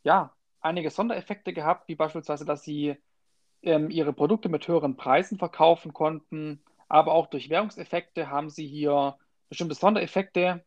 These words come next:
abrufen können. Und dadurch haben sie ihr, ihren Umsatz um fünf Prozent steigern können auf achtzehn Komma eins Milliarden U-S-Dollar. Und auch die Zu- und Verkäufe, also die Erlöse, legten um vier Prozent zu.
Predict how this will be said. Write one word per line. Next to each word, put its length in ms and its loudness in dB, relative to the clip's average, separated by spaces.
abrufen 480 0
können. 240 0
Und 60 -4
dadurch 300 2
haben 120 -4
sie 340 -4
ihr, 600 2
ihren 220 0
Umsatz 640 2
um 160 -8
fünf 340 2
Prozent 440 -2
steigern 360 2
können 180 -2
auf 120 -2
achtzehn 360 -4
Komma 260 -2
eins 300 -6
Milliarden 480 0
U-S-Dollar. 760 2
Und 300 -2
auch 180 4
die 220 -10
Zu- 200 -8
und 120 -6
Verkäufe, 800 2
also 160 -4
die 120 -4
Erlöse, 720 2
legten 320 0
um 160 -8
vier 300 0
Prozent 560 -2
zu. 400 -2